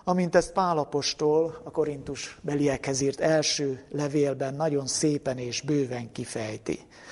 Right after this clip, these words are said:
Nem mondhatja pedig a szem a kéznek: „Nincs rád szükségem.”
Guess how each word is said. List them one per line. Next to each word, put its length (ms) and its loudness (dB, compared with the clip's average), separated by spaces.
Nem 180 8
mondhatja 800 6
pedig 260 -2
a 60 2
szem 300 2
a 100 -6
kéznek: 800 0
„Nincs 320 0
rád 200 -4
szükségem.” 840 -6